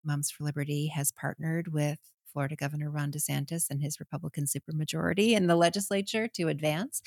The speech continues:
And, you know, I think she really had some great inspirational words, you know, like she was,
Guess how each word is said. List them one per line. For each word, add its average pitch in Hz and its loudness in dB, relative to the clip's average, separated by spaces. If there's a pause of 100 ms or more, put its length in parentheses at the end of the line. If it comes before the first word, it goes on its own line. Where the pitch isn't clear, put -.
(400)
And, 185 6
you 233 2
know, 214 2
I 214 2
think 214 -2
she 202 0
really 185 2
had 202 0
some 196 4 (720)
great 175 6 (100)
inspirational 208 6
words, 208 6
you 196 10
know, 180 10
like 190 6
she 190 6
was, 180 6